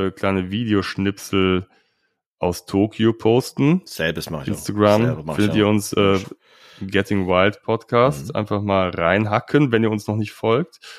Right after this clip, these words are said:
Speaker 1: Apropos folgen, folgt auch gerne unserem Kanal, denn dann verpasst ihr auch in Zukunft spannende Reise- und Outdoor-Geschichten vom Radentino und meiner Wenigkeit nicht.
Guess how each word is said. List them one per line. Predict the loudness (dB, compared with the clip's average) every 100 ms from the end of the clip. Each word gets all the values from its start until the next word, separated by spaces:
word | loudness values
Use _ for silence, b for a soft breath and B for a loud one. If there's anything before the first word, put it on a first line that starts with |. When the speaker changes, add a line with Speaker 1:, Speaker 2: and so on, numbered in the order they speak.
| B
Speaker 1:
Apropos | -10 -8 -8 -2
folgen, | 2 4 4 2 0
folgt | -8 -2 0 0 0
auch | -2
gerne | 0 2 2
unserem | 2 0 0
Kanal, | -4 0 2 2
denn | 2
dann | 0
verpasst | -4 -4 -6 -2
ihr | -2
auch | -2
in | -6
Zukunft | -8 -8 -6 -6 -10
spannende | -10 -8 -4 0 2 4 4 4 2 B B B B B B B
Reise- | -8 -2 2 4 4
und | 2
Outdoor-Geschichten | 2 0 0 -2 -2 -4 -4 -6
vom | -2 -2
Radentino | -2 -2 0 0 -2 0 2 4 4 4 0 _ -8
und | -4 -4 -4 -6
meiner | -4 0 2 2 2
Wenigkeit | 0 -4 -6 -8 -8 -6
nicht. | -6 -6 -14 -20